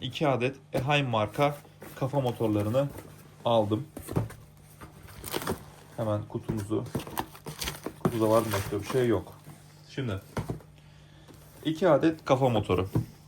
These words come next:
Arkası şöyle, önü de bu şekilde arkadaşlar.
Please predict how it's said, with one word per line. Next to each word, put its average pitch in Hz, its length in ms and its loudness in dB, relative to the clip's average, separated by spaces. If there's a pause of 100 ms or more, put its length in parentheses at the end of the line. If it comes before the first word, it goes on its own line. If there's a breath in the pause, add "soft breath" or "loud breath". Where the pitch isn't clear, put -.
(2250 loud breath)
Arkası 120 400 -2
şöyle, 107 500 0 (220)
önü 110 220 2
de 123 200 6 (380)
bu 135 100 0
şekilde 95 360 0
arkadaşlar. 90 600 2